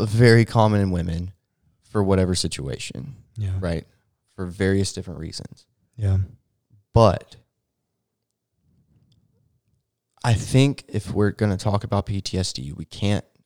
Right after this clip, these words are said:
Speaker 1: not talk about Job.
Speaker 2: Interesting. So you did not tell me you were gonna drop that on
Speaker 1: I
Speaker 2: me.
Speaker 1: didn't. I forgot to tell you before we
Speaker 2: Um,
Speaker 1: started. But Job.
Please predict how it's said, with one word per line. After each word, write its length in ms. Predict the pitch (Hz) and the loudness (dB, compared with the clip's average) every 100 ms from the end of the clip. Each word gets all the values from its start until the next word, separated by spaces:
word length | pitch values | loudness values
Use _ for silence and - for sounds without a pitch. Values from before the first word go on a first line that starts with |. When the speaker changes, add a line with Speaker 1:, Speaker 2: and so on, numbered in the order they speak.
| _ | _
Speaker 1:
not 400 | 95 90 - - | -4 -4 -4 -12
talk 260 | - 95 - | -14 -12 -10
about 320 | 87 - 85 | -10 -12 -12
Job. 480 | - - - 139 - _ _ _ _ _ _ _ _ _ _ _ _ _ _ _ - - _ _ _ _ _ _ | -10 -10 -10 -12 -18 _ _ _ _ _ _ _ _ _ _ _ _ _ _ _ -16 -16 _ _ _ _ _ _
Speaker 2:
Interesting. 1400 | 131 139 143 135 139 123 - - 117 107 98 92 90 98 _ _ _ _ _ _ _ _ _ _ _ _ | 2 6 6 4 2 0 -2 -6 -2 -2 -2 -6 -10 -16 _ _ _ _ _ _ _ _ _ _ _ _
So 200 | - - | -4 4
you 160 | 139 139 | 6 8
did 180 | 190 175 | 8 8
not 180 | 143 135 | 6 4
tell 180 | 156 | 6
me 120 | 156 139 | 8 6
you 120 | 127 | 6
were 60 | |
gonna 160 | 123 123 | 4 4
drop 300 | 113 131 - | 4 0 0
that 160 | 117 104 | -4 -2
on 120 | 104 | 0
Speaker 1:
I 60 | |
Speaker 2:
me. 60 | 101 | 6
Speaker 1:
didn't. 400 | 107 98 90 - | 8 8 4 0
I 80 | 98 | 0
forgot 300 | 110 104 101 | 4 4 4
to 60 | |
tell 200 | 95 104 | 4 6
you 100 | 98 | 6
before 240 | 87 135 - | 6 4 6
we 60 | - | 4
Speaker 2:
Um, 40 | |
Speaker 1:
started. 580 | - 95 87 80 80 95 | 6 6 6 2 -2 2
But 240 | 107 - | 2 2
Job. 680 | 104 107 120 104 80 71 | -2 6 8 8 6 -4